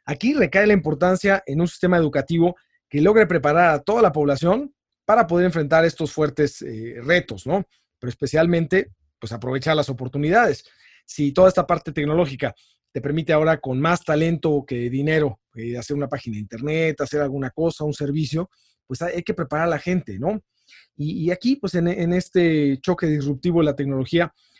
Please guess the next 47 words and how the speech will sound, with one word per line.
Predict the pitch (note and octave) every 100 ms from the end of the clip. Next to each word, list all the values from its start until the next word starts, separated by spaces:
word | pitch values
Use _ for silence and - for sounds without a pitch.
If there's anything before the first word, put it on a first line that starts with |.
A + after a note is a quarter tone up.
| _
probablemente, | - D3 F3 E3+ F3
pues, | C#3+ C#3+
va | D#3
a |
ocasionar | E3+ D#3+ C3+ C#3 E3
un |
incremento | E3 C#3+ C3+ D#3 D3+
de | D3+
la | C3+
desigualdad | B2+ C3+ B2 C3 C#3+ D3+
en | D#3
su | C#3
etapa | A#2+ C#3 C3+
inicial, | D#3+ E3+ F#3 F3+ A#3+ _ _ _ _ _ _
eh, | - D3+ D3+ D3
pero, | D#3+ D#3
pues, | -
con | E3+
una | G#3 A#3+
educación | F3+ E3 F3+ G3
enfocada | D#3 D3+ E3+ E3 D#3
en | C#3+
aspectos | B2+ E3+ - E3
cuantitativos | - C3+ B2+ B2+ B2 E3 D3+
y | C#3+
cualitativos | C3 B2+ C3 B2+ E3+ C#3 - - _ _ _
que | D3+
se | D3+
adapta | D#3 E3+ E3+
a |
esta | E3 -
nueva | D#3+ D#3+
realidad, | D3 C3+ C3+ D#3 G3+ _
creo | G3+
que | A3
puede | A#3 A3+
ser | A3+
un | G#3+
amortiguador | F3 D3 D3 D3 E3
muy | E3 E3+
importante. | C#3 B2+ D3+ D3 C3+ A#2 _ _ _
Sabemos | D#3+ F#3 G#3
que | E3+
el |
mexicano | D3+ B2+ C3+ E3+ F3+
es | F3
trabajador, | C#3 A#2 C#3 D#3+ F3+